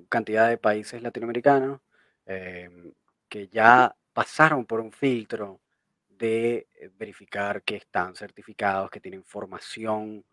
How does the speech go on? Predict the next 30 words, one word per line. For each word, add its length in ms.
eh, 340
eh, 180
valga 220
la 80
redundancia, 520
eh, 420
tienen 200
educación 440
formal 800
en 200
adiestramiento 520
canino, 300
tienen 260
experiencia 1300
hands-on, 840
es 80
decir, 300
con 180
manos 360
en 100
la 80
masa, 420
con 200
el 120
perro, 560
eh, 200
que 120
tienen, 640
em, 640
eh, 800